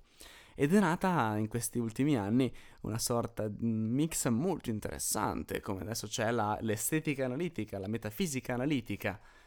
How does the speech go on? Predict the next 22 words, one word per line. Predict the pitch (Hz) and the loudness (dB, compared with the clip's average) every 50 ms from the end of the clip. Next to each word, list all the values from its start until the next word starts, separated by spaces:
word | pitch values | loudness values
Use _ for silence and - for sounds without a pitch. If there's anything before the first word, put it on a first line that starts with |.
| - - - - _ | -20 -20 -20 -20 _
e | - - 123 120 110 107 104 104 - | -4 -2 0 0 2 0 0 -2 -2
che | - - 147 | 0 2 2
magari | 131 120 120 135 151 143 123 | 4 4 4 6 6 6 6
se | 120 - 117 | 4 0 0
si | 117 123 | -2 -2
considerano | - 113 117 120 - 139 147 151 151 143 127 | 0 0 0 2 4 6 6 6 8 6 4
l'idea | 113 107 123 | 4 4 4
del | 123 127 113 113 110 110 107 | 4 4 4 4 4 2 2
Circolo | - - 127 - 131 120 | 0 -2 -2 0 2 2
di | 113 110 | 2 4
Vienna | 113 139 175 202 196 | 4 6 6 6 6
è | 156 | 4
considerato | - 123 - - 113 - - | 4 2 0 -2 -2 -2 -2
un | 104 | -4
controsenso, | - - 113 - 113 156 - - 156 104 101 - - | -2 -2 -2 0 -2 -2 0 2 2 2 2 0 -2
ma | 101 - | -4 -4
che | - - 160 | -4 -4 -2
in | 175 | 0
realtà | 220 262 262 - - - 90 - - - - - - - - - - - - | 0 0 0 2 2 0 0 0 -6 -12 -18 -20 -20 -20 -20 -20 -20 -10 -2
è, | - 139 131 127 123 120 120 120 117 117 113 110 110 107 107 104 - - - - - | 0 2 2 4 2 2 2 2 2 2 2 2 2 2 0 -2 -4 -8 -16 -12 -2
sì, | - - - - 226 147 | 4 6 6 6 6 6
discutibile, | 107 113 - - - 110 101 - 95 - - 135 175 233 277 - - | 2 2 0 0 -4 -6 -6 -6 -6 -2 0 2 4 4 2 2 -4